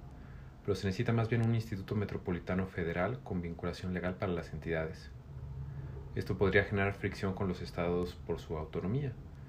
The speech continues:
pero otra, la otra solución, que sería el método ruso, es simplemente redibujar las fronteras políticas, con lo que más de cincuenta municipios pasarían a ser parte de la Ciudad de México. A corto plazo, la mejor manera de alcanzar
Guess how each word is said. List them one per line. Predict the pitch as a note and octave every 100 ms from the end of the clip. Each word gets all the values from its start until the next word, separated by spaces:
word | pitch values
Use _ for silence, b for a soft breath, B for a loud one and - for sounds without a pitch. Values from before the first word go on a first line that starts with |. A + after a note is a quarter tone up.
| B B -
pero | F#2
otra, | F2 - F2+
la | F2 F2+ G2+ F#2+
otra | F#2+ G#2+
solución, | G#2+ F#2+ F#2 F#2 G#2 C3
que | -
sería | - E2+
el | E2
método | F2+ F2+
ruso, | F2 F#2+ - A#2+
es |
simplemente | A2+ G2+ F#2+ F#2 F#2 G2
redibujar | F#2 F2 D#2+ F2+ F2+
las | F#2
fronteras | - F2 F2 E2+
políticas, | - F#2 F#2+ F#2 A2 C3 - -
con | E2+
lo | E2+
que | -
más | F#2
de | F#2+
cincuenta | F#2 F2+ F2 F#2
municipios | E2+ - F2+ A2+ -
pasarían | - - E2 E2
a | E2+
ser | - -
parte | E2+ E2 F2
de |
la | D#2
Ciudad | -
de | D#2
México. | D#2 - - - - - - B B B B B B B B B B -
A | -
corto | G#2+ B2 A2
plazo, | G#2+ G#2 C3+
la | C3+ A#2+
mejor | G#2 G#2+
manera | G#2+ G#2+ G#2
de | G2+
alcanzar | F#2 F#2 F2+ F#2+ F#2+ -